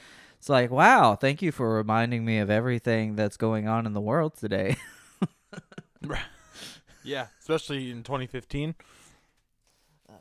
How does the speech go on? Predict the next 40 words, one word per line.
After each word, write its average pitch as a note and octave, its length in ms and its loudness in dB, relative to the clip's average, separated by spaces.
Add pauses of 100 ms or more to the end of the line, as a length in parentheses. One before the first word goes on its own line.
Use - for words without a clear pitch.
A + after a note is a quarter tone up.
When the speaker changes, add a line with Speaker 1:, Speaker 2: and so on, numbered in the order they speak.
(240)
Speaker 1:
Jesus. A2+ 720 -18 (600)
Like, G#2 360 -8
Speaker 2:
Yeah, G#3 200 -4
dude. C#3 360 -10
Speaker 1:
like, C3 140 -2
Speaker 2:
That's A2 100 -4
when F3+ 80 -6
the F3+ 80 -6
show G3 160 -2
came G3 220 -4
out. G#3+ 200 -10
It's A#2 160 -16
Speaker 1:
uh, - 20 -18
Speaker 2:
crazy. F3 480 -12 (1160)
Speaker 1:
Felt C3 220 -8
so - 360 -6
long G2+ 380 -8
ago. G2+ 440 -12 (140)
I D3 100 2
remember D3+ 340 2
being A#2 260 0
in G#2 120 -4
love G2+ 180 -2
with F#2+ 100 -10
this G2+ 140 -4
show G2+ 240 -2
so F#2+ 240 -4
much, - 480 -8 (300)
and C3 100 -4
I - 20 0
still D3 220 -2
kinda G#2+ 280 -2
am, G#2 360 -2
but, G2 180 -2
like, G2 360 -8 (920)
in, G#2+ 360 -4
like, G#2+ 360 -6 (220)
a A2 60 -4
different G2 500 -6
way. F#2+ 500 -10